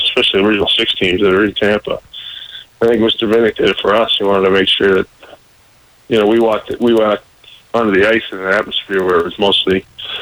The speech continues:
Bolts fans, and, you know, 'cause there were certain times during the year where it would be, uh, a ra-,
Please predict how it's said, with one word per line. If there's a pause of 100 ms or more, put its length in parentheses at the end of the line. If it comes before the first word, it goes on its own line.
(260)
Bolts
fans,
and, (1120)
you
know,
'cause
there
were
certain
times
during
the
year
where
it
would
be,
uh, (220)
a
ra-,